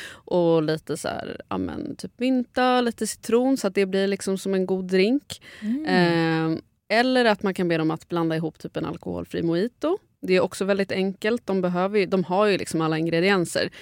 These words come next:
Speaker 1: Det är ju bara sockerlag, mynta, lime och typ sodavatten. Och det blir ändå liksom gott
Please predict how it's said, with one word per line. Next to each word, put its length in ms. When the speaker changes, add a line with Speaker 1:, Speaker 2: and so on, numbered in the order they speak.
Speaker 1:
Det 80
är 40
ju 60
bara 160
sockerlag, 800
mynta, 680
lime 460
och 60
typ 180
sodavatten. 800
Och 320
det 80
blir 220
ändå 220
liksom 300
gott 360